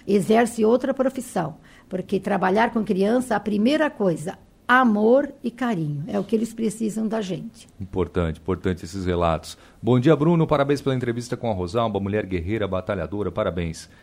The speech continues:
Speaker 2: Exemplo, excelente exemplo de profissional. Parabéns pelo programa. É a Cacilda.
Speaker 1: Ah,
Speaker 2: Colega
Speaker 1: Cacilda,
Speaker 2: também, né,
Speaker 1: minha
Speaker 2: Rô?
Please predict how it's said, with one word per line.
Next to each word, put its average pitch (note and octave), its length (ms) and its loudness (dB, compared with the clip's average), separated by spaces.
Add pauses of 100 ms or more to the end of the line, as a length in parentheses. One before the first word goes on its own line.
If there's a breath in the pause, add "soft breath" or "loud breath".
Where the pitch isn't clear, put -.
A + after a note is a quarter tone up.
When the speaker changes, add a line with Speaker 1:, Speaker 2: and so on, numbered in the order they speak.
(140 soft breath)
Speaker 2:
Exemplo, F#2+ 800 -4
excelente A2+ 440 -4
exemplo B2+ 400 -2
de A2+ 100 -4
profissional. F#2+ 560 -4
Parabéns F2+ 380 -2
pelo F#2+ 200 -6
programa. F2+ 600 -4
É F2+ 100 -8
a F#2+ 280 0 (200)
Cacilda. F#2+ 880 -2 (220 loud breath)
Speaker 1:
Ah, A3+ 300 6
Speaker 2:
Colega G#3+ 320 6
Speaker 1:
Cacilda, A#3 180 8
Speaker 2:
também, G#3 200 6
né, G2+ 160 4
Speaker 1:
minha G#2 120 2
Speaker 2:
Rô? G2 240 0